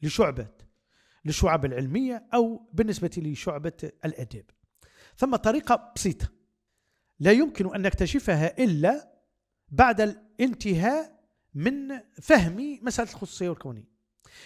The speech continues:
إذا ما أردنا أن نفهم الخصوصية والكونية، أش-، ماذا نجد؟ نجد ثلاثة مفاهيم: الخصوصية، الكونية، والعولمة. إذا سلمنا بأن الخصوصية والهوية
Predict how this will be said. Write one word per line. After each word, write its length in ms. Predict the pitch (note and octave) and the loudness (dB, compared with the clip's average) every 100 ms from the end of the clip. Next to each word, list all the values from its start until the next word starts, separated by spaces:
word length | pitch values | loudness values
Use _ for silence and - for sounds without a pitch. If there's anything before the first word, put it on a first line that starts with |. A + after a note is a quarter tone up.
| - | -2
إذا 200 | E3 B3+ | 6 8
ما 200 | C4 B3 | 8 4
أردنا 300 | C4+ B3 B3+ | 4 2 -2
أن 60 | A#3+ | -2
نفهم 280 | C#4+ B3 A#3 | -2 -2 -4
الخصوصية 420 | - G#3+ - B3+ | -8 -8 -4 -2
والكونية، 640 | G#3+ G#3 G3+ D4 D4 C#4 _ _ _ _ _ - | -2 -4 -6 -6 -8 -12 _ _ _ _ _ -2
أش-، 220 | A#3 - | -2 0
ماذا 320 | G#3 G#3+ G3 F#3+ | -4 0 2 0
نجد؟ 380 | A#2+ A#2 A#2+ - _ - - | -2 -8 -14 -20 _ -10 -4
نجد 220 | C#4 B3 | -4 0
ثلاثة 220 | D4 C4 | 0 2
مفاهيم: 500 | A#3 F#3+ D3+ B2 A2 _ _ _ _ _ _ - | 0 0 -2 -4 -12 _ _ _ _ _ _ -2
الخصوصية، 720 | A#3 - G3 F#3+ - D#3 B2 B3 | -2 0 -4 -4 -4 -6 -6 -6
الكونية، 460 | A#3+ F3 G#3 C#4 | -4 -4 -2 -2
والعولمة. 540 | B3+ A#3 D#3 C3+ A2+ A#2 _ - F#3+ | 0 2 2 0 -4 -14 _ -10 2
إذا 160 | G#3+ | 2
سلمنا 420 | - A#3+ A#3+ F#3 | 4 0 -2 -4
بأن 220 | D#3+ G#3 A#3 | -4 -4 -4
الخصوصية 560 | F#3+ G#3+ G3 - G#3+ | -6 -8 -8 -6 -4
والهوية 580 | G3 D#3+ F#3+ D4 D4+ D4 | -2 -2 -2 0 -2 -4